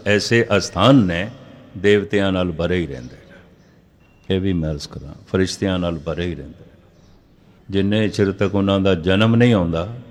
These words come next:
ਇਹ ਗੁਰਦੁਆਰਿਆਂ ਮੰਦਿਰਾਂ ਤੋਂ ਬਿਨਾਂ ਹੋਰ ਕਿਧਰੇ ਵੀ ਨਹੀਂ ਜਾਣਗੇ, ਕਿਧਰੇ ਵੀ ਨਹੀਂ ਜਾਣਗੇ। ਗਿਆਨੀ ਬਲਵਿੰਦਰ ਸਿੰਘ ਇੱਥੇ ਸੂਰਤ ਆ ਰਹੇ ਨੇ, ਮੈਨੂੰ ਕਹਿਣ ਲੱਗੇ, "ਗਿਆਨੀ ਜੀ,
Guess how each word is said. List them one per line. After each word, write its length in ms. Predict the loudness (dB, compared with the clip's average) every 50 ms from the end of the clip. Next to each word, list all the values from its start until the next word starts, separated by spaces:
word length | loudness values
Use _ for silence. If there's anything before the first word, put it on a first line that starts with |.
| -20 -20 -20 -20 -20 -20 _ -20 -18 -6 -2
ਇਹ 140 | -2 -2 0
ਗੁਰਦੁਆਰਿਆਂ 640 | 0 -2 0 2 4 4 4 4 4 4 2 2 2
ਮੰਦਿਰਾਂ 440 | 2 2 2 2 2 2 2 2 2
ਤੋਂ 140 | 0 -2
ਬਿਨਾਂ 260 | -2 0 0 0 0 0
ਹੋਰ 180 | 0 0 -2
ਕਿਧਰੇ 360 | -2 -2 -2 0 2 0 2
ਵੀ 120 | 2 0 -2
ਨਹੀਂ 180 | -2 -4 -4
ਜਾਣਗੇ, 420 | -6 -8 -10 -12 -14 -18 -20 -20 -20 -20 -20 -20 -20 _ _ _ _ _ _ _ _ _ _ _ _ _ _ _ _ _ _ _ _ _ _ _ _
ਕਿਧਰੇ 340 | -4 -2 -2 0 0 0 0
ਵੀ 120 | 0 0
ਨਹੀਂ 180 | -2 -4 -6 -8
ਜਾਣਗੇ। 520 | -10 -12 -14 -16 -18 -20 -20 -20 -20 -20 -20 -20 _ _ _ _ _ _ _ _ _ _ _ _ _ _ _ -2 0
ਗਿਆਨੀ 320 | 2 2 4 4 2 2
ਬਲਵਿੰਦਰ 500 | 2 2 0 2 2 2 2 0 0 -2
ਸਿੰਘ 180 | -4 -4 -4 -4
ਇੱਥੇ 200 | -2 -2 -2 -2
ਸੂਰਤ 540 | -2 -2 -2 -2 0 -2 -4 -6 -8 -6 -4
ਆ 160 | -2 0 2
ਰਹੇ 220 | 2 0 0 -2
ਨੇ, 160 | -4 -6 -10 -12 -16 -20 -20 -20 -20 -20 -20 -20 -20 _ -20 _ _ _ _ _ -20 _ _ -8
ਮੈਨੂੰ 320 | -6 -4 -4 -4 -4 -4
ਕਹਿਣ 220 | -4 -4 -4 -2 0
ਲੱਗੇ, 180 | -2 -2 -2
"ਗਿਆਨੀ 440 | -4 -4 -4 -4 -4 -4 -4 -6 -6
ਜੀ, 200 | -8 -10 -12 -14